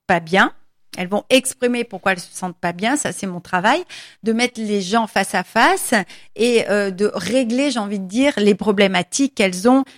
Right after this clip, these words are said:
les unes avec les autres. Voilà. Donc, petit à petit, on va arriver à comprendre et à dénouer des nœuds familiaux, ça peut être karmique,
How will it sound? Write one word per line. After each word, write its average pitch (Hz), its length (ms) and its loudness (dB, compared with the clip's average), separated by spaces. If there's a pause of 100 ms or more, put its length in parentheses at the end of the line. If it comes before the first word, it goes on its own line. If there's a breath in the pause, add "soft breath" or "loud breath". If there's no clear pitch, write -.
(100)
les 196 300 0
unes 262 180 4
avec 196 380 -4
les 190 220 -6
autres. - 280 -20
Voilà. 185 240 -2 (320 soft breath)
Donc, 247 360 2
petit 254 440 -4
à 214 80 2
petit, 330 440 -4
on 220 140 -4
va 233 280 2
arriver 208 680 -4 (120)
à 202 140 -2
comprendre 269 540 0
et 208 80 0
à 180 120 -2
dénouer 277 560 2
des 220 220 0
nœuds 220 320 4 (300 soft breath)
familiaux, 214 760 4
ça - 180 -2
peut - 120 -2
être 190 180 0
karmique, 214 600 2